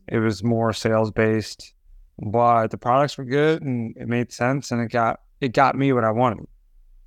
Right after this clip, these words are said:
You know, I, I sold to enough people to my products for free. Um,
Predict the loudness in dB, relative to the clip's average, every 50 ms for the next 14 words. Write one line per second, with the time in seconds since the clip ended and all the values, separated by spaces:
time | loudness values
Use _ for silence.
0 | -12 -6 -4 -4 -2 0 0 2 2 2 2 2 0 -2 -2 -2 -4 -2 -2 -2
1 | -2 -4 -4 -4 -4 -4 -2 -2 -2 -4 -4 -4 -6 -6 -4 -4 -6 -8 -6 -4
2 | -2 -2 -2 -2 -2 0 0 0 0 -2 -4 -8 -10 -10 -4 0 0 2 2 0
3 | -2 _ -20 _ -20 -20 _ -20 -20 _ _ -20 -20 -20 -20 -20 -14 -8 -4 -2
4 | 0 0 0 0 0 0 -2 -2 -2 -4 -4 -6